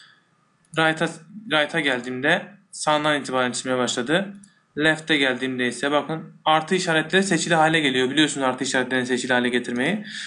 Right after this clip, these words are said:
Sağ tıklıyorduk. Bakın burada vertex tek seçili olsa yeterli bizim için şu an, şu aşamada.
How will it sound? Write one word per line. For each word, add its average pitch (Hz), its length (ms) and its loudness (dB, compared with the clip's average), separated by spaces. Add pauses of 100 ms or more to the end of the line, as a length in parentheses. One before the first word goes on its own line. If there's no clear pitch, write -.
(140)
Sağ 165 260 2
tıklıyorduk. 160 420 0
Bakın 151 240 -2
burada 160 180 0
vertex 147 520 -2
tek 139 180 -2
seçili 131 320 0
olsa 127 240 2
yeterli 131 400 0
bizim 120 200 -6
için 113 140 -6
şu 123 200 -4
an, 117 220 0
şu 123 200 -4
aşamada. 120 640 -2